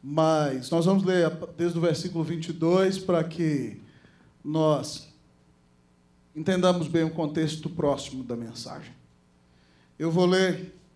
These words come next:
do vinte e dois ao vinte e seis, e depois a gente vai ler junto até o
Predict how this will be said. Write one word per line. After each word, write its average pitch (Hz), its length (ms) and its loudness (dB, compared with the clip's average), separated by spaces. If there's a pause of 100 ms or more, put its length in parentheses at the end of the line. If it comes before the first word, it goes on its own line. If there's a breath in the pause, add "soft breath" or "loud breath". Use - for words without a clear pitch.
(560)
do 147 100 -10
vinte 180 220 -2
e 190 60 2
dois 165 240 2
ao 160 80 2
vinte 160 160 0
e 165 40 -6
seis, 202 600 4 (240)
e 135 80 -18
depois 170 640 -2 (500 soft breath)
a 120 80 -10
gente 156 300 -6
vai 156 180 2
ler 151 500 0
junto 202 760 2 (500 soft breath)
até 175 580 2 (160)
o 185 440 4